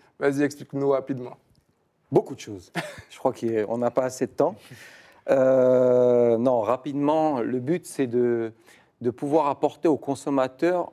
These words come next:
Speaker 2: des magasins dignes de ce qu'on a aux alentours, en métropole, ou qu'on peut trouver, euh, aux États-Unis, que l'on peut trouver en tout, dans toute l'Europe. Donc d'essayer de développer, euh, les magasins Buck,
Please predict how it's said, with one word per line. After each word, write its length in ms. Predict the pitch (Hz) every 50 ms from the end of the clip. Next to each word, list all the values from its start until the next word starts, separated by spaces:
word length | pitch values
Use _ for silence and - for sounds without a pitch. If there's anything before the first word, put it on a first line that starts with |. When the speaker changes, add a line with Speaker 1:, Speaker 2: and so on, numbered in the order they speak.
| _ -
Speaker 2:
des 220 | 120 110 120 123
magasins 800 | 123 123 131 127 117 135 131 127 113 110 123 143 151 165 175 185 - _ _ _ _ _ _ _ _ _
dignes 440 | - 117 117 143 170 175 165 151 127
de 140 | 117 127 127
ce 100 | 120 -
qu'on 320 | - - 123 123 123 127
a 300 | 127 135 143 143 - - _ _ _ _ _ _ _ _ _ _ _
aux 200 | - 127 120 110
alentours, 460 | 127 123 123 117 117 - 101 90 87
en 60 | 92 95
métropole, 800 | 98 98 98 - - 107 - - 117 113 120 131 135 139 143 127
ou 80 | 110
qu'on 160 | 104 - 110
peut 160 | 104 - - 107
trouver, 380 | - - - 107 98 107 113 120 117
euh, 320 | 113 107 101 101 98 98 95 95 _ - - - - _ _ -
aux 360 | 120 113 110 110 107 107 110
États-Unis, 760 | 107 98 95 - 107 92 87 87 95 95 101 107 120 131 135 135
que 100 | - 123
l'on 140 | 110 107
peut 200 | 98 - - 107
trouver 400 | 107 - - - 110 101 107 113
en 220 | 110 104 107 104 98 -
tout, 160 | - - 135 113 110
dans 120 | 110 104 95
toute 200 | - - 104 -
l'Europe. 340 | 110 104 113 147 - - _ _ _ _ _ - - - _ _ _ -
Donc 180 | 123 123 120 117
d'essayer 420 | 120 143 139 - - 160 160 170
de 120 | 143 120 123
développer, 840 | 120 117 139 147 135 123 135 143 147 139 143 - 156 151 147 147 - - 131
euh, 260 | 110 104 104 104 104
les 120 | 104 117
magasins 440 | 117 127 120 107 117 113 101 110 110
Buck, 400 | 107 113 151 160 160 - - _